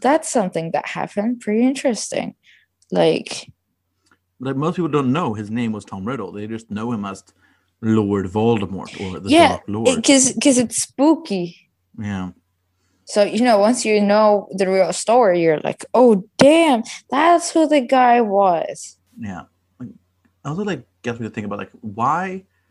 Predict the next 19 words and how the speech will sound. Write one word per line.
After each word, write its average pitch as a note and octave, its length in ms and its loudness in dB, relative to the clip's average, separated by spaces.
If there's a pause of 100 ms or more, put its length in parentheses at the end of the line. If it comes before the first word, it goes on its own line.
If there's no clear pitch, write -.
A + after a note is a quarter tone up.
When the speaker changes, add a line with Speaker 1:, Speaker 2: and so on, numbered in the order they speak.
(520)
Speaker 2:
why B2 300 0
would D#3+ 180 -2
he B2 500 -2
himself G#2 600 0
be F#2 120 -2
like, D#2 380 -8
"I'm D3 260 2
the G#2 80 0
Dark A#2+ 420 2
Lord A#2 560 2 (380)
and - 240 -20
everyone C3+ 400 2
should G2 160 -6
fear F3+ 500 2
me"? F#2+ 240 -2
It's F#2+ 140 -8
like, F#2+ 240 -6 (1400)
shouldn't G3 800 2
you G#2+ 680 4